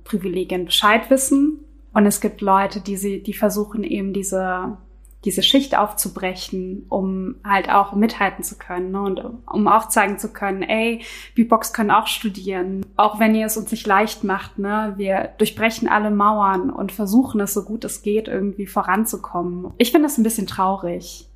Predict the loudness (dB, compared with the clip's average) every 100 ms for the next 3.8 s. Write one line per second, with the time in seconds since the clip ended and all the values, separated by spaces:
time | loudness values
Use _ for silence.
0 | -4 -2 0 2 2 2 0 -2 0 0
1 | -2 -4 0 0 0 0 4 4 4 2
2 | 2 2 0 0 0 0 0 0 0 -4
3 | -4 -4 -4 -4 -6 -4 -4 -6